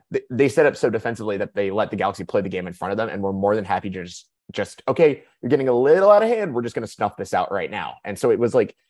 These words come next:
that's why it was so frustrating to watch, because it was like, every single time it was just like, "Nope, we're not gonna let you do that this time around." And it was, it, it, I mean, teams will do that, especially if you score an early goal. And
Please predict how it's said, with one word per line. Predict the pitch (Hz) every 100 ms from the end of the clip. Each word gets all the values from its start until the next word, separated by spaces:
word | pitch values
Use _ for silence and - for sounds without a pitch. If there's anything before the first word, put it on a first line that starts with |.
| _ _
that's | 160
why | 180
it | 175
was | 139
so | 123
frustrating | 104 113 - 101
to | 87
watch, | 85 87 -
because | 113 110 101
it |
was | 98 87
like, | 98 90 - _ _ _ _ _ _ _ -
every | 123 113 120
single | 123 113 104
time | 104 104 98
it |
was | 87
just | 92
like, | 101 - _ _ _
"Nope, | 175 175 - -
we're | 143
not | 131
gonna | 123
let | 107
you | 104
do | 104
that | 101
this | 98 92
time | 90 90
around." | 85 87 -
And | 101
it |
was, | 98 92
it, | 73 101 - -
it, | 98 - _ _ _ _
I | 120
mean, | 120 107 87 _ _ _ _
teams | - 117
will | 110
do | 101 104
that, | 95
especially | 80 - 92 95
if | 95
you | 95
score | - 104
an | 98
early | 95 92
goal. | 95 95
And | 90